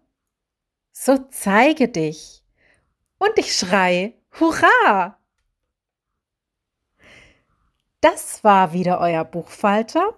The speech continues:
mit einer neuen Episode vom Projekt dreihundertfünfundsechzig Tage, Anlass und Grund zu feiern,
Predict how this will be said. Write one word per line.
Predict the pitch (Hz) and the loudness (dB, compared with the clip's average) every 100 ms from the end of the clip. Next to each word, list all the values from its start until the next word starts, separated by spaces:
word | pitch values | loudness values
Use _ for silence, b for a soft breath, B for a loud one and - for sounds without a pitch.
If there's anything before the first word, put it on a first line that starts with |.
| _ | _
mit | 294 - | -4 -2
einer | 190 185 | -2 -2
neuen | 175 170 175 277 403 | -4 -2 0 0 -2
Episode | 359 - 233 196 175 175 208 302 | -6 -6 -6 -2 -2 0 0 0
vom | - 302 349 | -4 -8 -8
Projekt | - 240 196 185 _ - _ _ | -4 -4 -4 -8 _ -20 _ _
dreihundertfünfundsechzig | - 185 226 330 302 285 285 - 240 202 185 170 - - - | -10 0 0 2 2 2 0 -2 -2 -2 -4 -6 -8 -20 -20
Tage, | - 175 190 233 240 B B B | -6 -4 -2 -2 -2 B B B
Anlass | 202 254 311 370 - | 0 2 2 0 -4
und | 339 | -12
Grund | - 247 226 - | -6 -4 -4 -6
zu | 196 | -14
feiern, | - 277 311 311 320 | -4 -2 0 0 -2